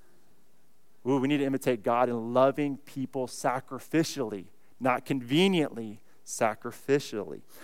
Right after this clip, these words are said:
So if you're a person in this room and you're wondering about New Year's resolutions, what should I do? Next time I encounter Aunt Susie, I'm gonna love her in a sacrificial way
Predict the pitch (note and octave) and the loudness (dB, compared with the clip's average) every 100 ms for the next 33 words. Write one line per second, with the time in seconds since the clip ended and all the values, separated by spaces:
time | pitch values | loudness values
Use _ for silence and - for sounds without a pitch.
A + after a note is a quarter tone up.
0 | - - D#3+ D#3+ G3+ G3+ G3 G3 F3+ E3+ | -6 4 6 10 8 10 8 6 4 2
1 | D#3+ E3 F3+ F3 D#3+ D3 E3+ E3+ E3 D#3+ | 2 0 0 2 2 6 6 6 6 8
2 | D#3 E3 D#3+ C#3+ D3+ D3+ D3+ E3+ F3 E3+ | 8 6 4 6 6 6 8 6 6 2
3 | C3 D#3+ - D#3 C#3+ D#3 F3+ E3+ - - | 0 0 4 4 6 8 8 6 2 -18
4 | - D3 F3 - - F#3 F3+ F3+ F3 - | -4 6 6 6 6 8 10 8 6 8
5 | F3 F3+ F3+ D#3+ F#3 E3+ - F#3+ G#3 G3 | 10 10 8 4 2 0 2 2 4 4
6 | A3+ F3+ - - - - - - - - | 2 0 -10 -20 -20 -20 -20 -20 -20 -20
7 | - - - - - - - D#3+ F3 F3+ | -20 -20 -20 -20 -20 -10 -2 4 8 12
8 | G#3 - A3+ A#3 G3+ - - - - - | 12 10 12 12 10 -2 -20 -20 -20 -20
9 | - - - - - - - - D3+ D3+ | -20 -20 -20 -20 -20 -20 -20 -10 -2 4
10 | - F3+ - F3+ E3 E3 G3+ A#3 A#3 A3+ | 8 8 6 2 2 8 12 12 12 12